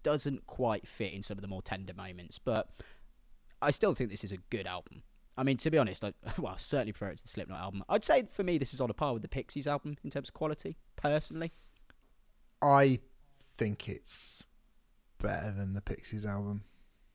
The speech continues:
Speaker 1: Okay.
Speaker 2: Yeah. Personally.
Speaker 1: Fair enough, fair enough.
Speaker 2: You should listen to Dogman Star coming up as well. I think if you have any, I, I would, you know, I would imagine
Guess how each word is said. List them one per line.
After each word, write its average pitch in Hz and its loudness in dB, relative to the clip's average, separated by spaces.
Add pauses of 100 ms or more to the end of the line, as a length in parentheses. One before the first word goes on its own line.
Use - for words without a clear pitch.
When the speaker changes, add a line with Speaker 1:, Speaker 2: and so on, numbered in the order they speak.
(160)
Speaker 1:
Okay. 143 0 (840)
Speaker 2:
Yeah. 98 -4 (920)
Personally. 101 -4
Speaker 1:
Fair 104 0
enough, 107 -4
fair - -8
enough. 101 -8 (300)
Speaker 2:
You 196 12
should 202 8
listen 220 8
to 175 4
Dogman 147 12
Star 135 12 (640)
coming 127 6
up - 2 (520)
as 104 0
well. 110 4
I - -4
think 113 2
if 123 0
you 139 4
have 127 6
any, 127 4 (240)
I, 135 6
I 139 10
would, 135 10
you 139 6
know, 92 2 (160)
I 123 8
would 127 10
imagine 120 6